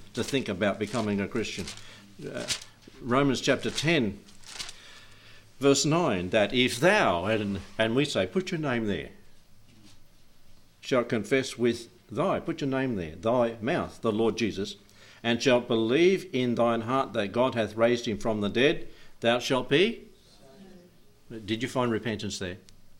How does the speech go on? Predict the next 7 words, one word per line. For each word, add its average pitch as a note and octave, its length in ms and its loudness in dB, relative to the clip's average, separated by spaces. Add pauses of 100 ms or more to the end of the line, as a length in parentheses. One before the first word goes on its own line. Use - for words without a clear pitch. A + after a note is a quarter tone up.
(1160)
Did A2 140 -4
you G#2+ 60 -2
find A#2 200 4
believe? B2+ 600 4 (680)
Yes, B2 340 -2
you A#2+ 60 -2
did. E3+ 320 0